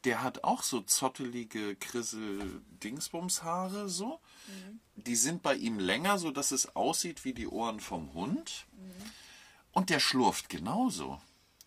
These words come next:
Speaker 1: Wenn der mit dem Hund oder ohne den Hund über den Platz geht, dann schlurft der auch so dahin.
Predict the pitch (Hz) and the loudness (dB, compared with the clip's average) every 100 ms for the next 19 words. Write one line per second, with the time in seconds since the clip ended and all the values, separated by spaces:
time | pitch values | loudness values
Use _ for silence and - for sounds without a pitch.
0 | _ - 160 165 151 143 - 113 139 185 | _ -4 -2 2 4 2 0 0 0 0
1 | 190 175 190 214 151 139 - 208 170 101 | 2 2 2 0 0 0 2 0 0 -2
2 | 95 95 101 104 101 - 104 107 104 - | -4 -2 -4 -4 -6 -6 -4 -4 -4 -4
3 | - - - 123 - - - - - - | -2 -2 -2 -6 -6 -20 -20 -20 -20 -8
4 | 202 180 - 143 85 - - 80 - - | -2 0 2 2 0 -2 -6 -4 -2 -2
5 | - - 67 62 62 69 | -4 -8 -6 -8 -10 -12